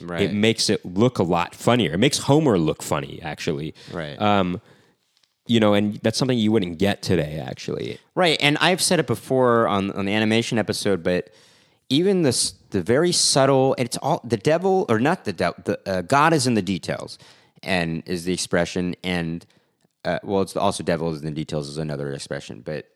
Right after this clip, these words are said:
Speaker 1: in this reference, I, God is in the details, in that, uh, and another example is,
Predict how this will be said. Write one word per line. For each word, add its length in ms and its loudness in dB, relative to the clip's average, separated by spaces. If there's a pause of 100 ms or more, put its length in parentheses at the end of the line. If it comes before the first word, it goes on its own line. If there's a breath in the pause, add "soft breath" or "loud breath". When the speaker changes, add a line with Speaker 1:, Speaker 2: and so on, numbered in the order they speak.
(120)
Speaker 1:
in 140 -10
this 220 0
reference, 480 -4 (240)
I, 100 -14 (300)
God 220 2
is 100 -2
in 60 -4
the 60 -4
details, 600 -4 (760 soft breath)
in 140 -2
that, 300 4 (760)
uh, 100 -6 (260)
and 220 -4
another 300 4
example 480 2
is, 280 -2